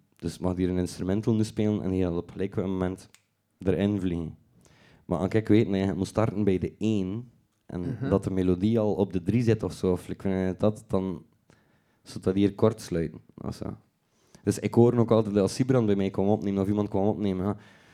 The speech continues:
Speaker 1: ze zijn aan het opnemen en zo, "Ah, het klopt, like, iets niet." En ik zo, "Ja, er zit gewoon één lettergreep te veel daar." Of de, ik hoor
Speaker 2: Mhm.
Speaker 1: dat automatisch.
Speaker 2: Ja, ja.
Speaker 1: Dat is een vloek en een zegen.
Speaker 2: Ik had dat langs ook, was zo,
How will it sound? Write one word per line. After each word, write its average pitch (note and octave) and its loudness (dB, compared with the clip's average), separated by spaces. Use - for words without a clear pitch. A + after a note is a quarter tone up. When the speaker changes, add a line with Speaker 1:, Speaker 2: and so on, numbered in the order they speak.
Speaker 1:
ze - -6
zijn G2 0
aan G2 2
het G2 0
opnemen G#2+ 2
en G2 -4
zo, E2+ -4
"Ah, - -10
het - -20
klopt, - -10
like, A2 -6
iets G#2 -10
niet." F#2 -6
En F2+ -4
ik F2 -6
zo, - -12
"Ja, - -14
er G2+ -8
zit F#2 -6
gewoon G2 -8
één G2+ -4
lettergreep G2 -4
te F#2+ -8
veel F#2 -6
daar." F#2 -8
Of F2 -12
de, - -10
ik - -10
hoor G#2+ 2
Speaker 2:
Mhm. - 4
Speaker 1:
dat - 0
automatisch. F#2+ -2
Speaker 2:
Ja, D3 -4
ja. D3 -6
Speaker 1:
Dat G2 0
is G2+ 4
een F2+ -8
vloek G#2+ 2
en A#2 0
een G2+ 0
zegen. G2 -4
Speaker 2:
Ik - -10
had E3 -4
dat D#3 2
langs E3+ 4
ook, F#3+ 2
was G3 -2
zo, E3 2